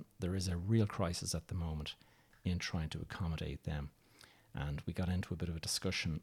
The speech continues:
around that on Saturday as to, is it possible to actually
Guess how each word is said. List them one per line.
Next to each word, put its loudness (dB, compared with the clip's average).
around 0
that -2
on -2
Saturday -2
as -2
to, -4
is 12
it 6
possible 6
to 4
actually 4